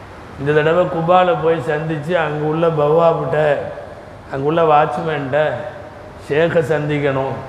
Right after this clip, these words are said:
நான் இந்தியாவிலேருந்து வர்றேன், அவங்களுடைய பாடங்கள், அவங்களுடைய ஆய்வுரைகளை எல்லாம் நிறைய நான் பலனடைஞ்சிருக்கேன்,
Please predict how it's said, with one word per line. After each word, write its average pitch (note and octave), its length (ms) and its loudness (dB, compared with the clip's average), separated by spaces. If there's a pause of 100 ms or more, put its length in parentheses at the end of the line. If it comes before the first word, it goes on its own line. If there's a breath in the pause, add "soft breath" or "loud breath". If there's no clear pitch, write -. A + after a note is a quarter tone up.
(500)
நான் C3+ 160 -4
இந்தியாவிலேருந்து D3 680 2
வர்றேன், C3+ 440 2 (800)
அவங்களுடைய C#3+ 800 2 (120)
பாடங்கள், D3+ 640 2 (500)
அவங்களுடைய C#3+ 560 0
ஆய்வுரைகளை D#3 800 2
எல்லாம் C#3 240 0
நிறைய C#3+ 360 0
நான் C3+ 220 -2 (180)
பலனடைஞ்சிருக்கேன், C#3 800 0